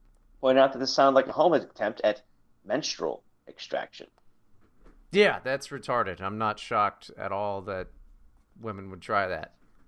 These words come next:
Speaker 2: Like, I, I don't, I don't know. There's not anything. The only thing dumber than a twenty-three-year-old girl is a nineteen-year-old girl. Like, <laughs> that just, that's fucking stupid. Meanwhile, you know, I mean, it, this,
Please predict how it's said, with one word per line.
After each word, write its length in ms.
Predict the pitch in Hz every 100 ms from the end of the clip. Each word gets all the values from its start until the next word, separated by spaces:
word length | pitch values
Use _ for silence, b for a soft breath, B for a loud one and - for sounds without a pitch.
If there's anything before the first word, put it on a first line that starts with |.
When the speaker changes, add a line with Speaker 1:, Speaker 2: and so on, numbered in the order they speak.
| _ _ -
Speaker 2:
Like, 300 | 113 98 -
I, 600 | 117 113 110 113 110 107
I 20 |
don't, 260 | 107 101
I 100 | 113
don't 160 | 113 107
know. 300 | 107 98 95 - _ _ _ _ _ _ _ _
There's 280 | 160 180 285
not 340 | 180 202 196 170
anything. 520 | 160 165 151 165 151
The 140 | 190
only 160 | 254 254
thing 220 | 226 135
dumber 360 | 110 147 160 160
than 140 | 139
a 80 | 117 - -
twenty-three-year-old 920 | - 156 151 - 147 135 127 123 123
girl 260 | 151 127 120
is 100 | 107
a 60 |
nineteen-year-old 720 | 107 113 113 123 104 104 98
girl. 320 | 98 104 101 - b b b b b b -
Like, 320 | - 120 113
<laughs> 0 |
that 420 | - 156 - 175 - 190 -
just, 220 | 214 - -
that's 220 | 254 - -
fucking 420 | - - - 165
stupid. 720 | - - 214 160 175 - - _ - _ _ _ _ _ _ _ _ _ b b b
Meanwhile, 720 | 202 330 320 214 175 160 180 - -
you 100 | 208
know, 140 | 247 233
I 140 | 208
mean, 260 | 208 185 180
it, 220 | 190 180
this, 200 | 226 262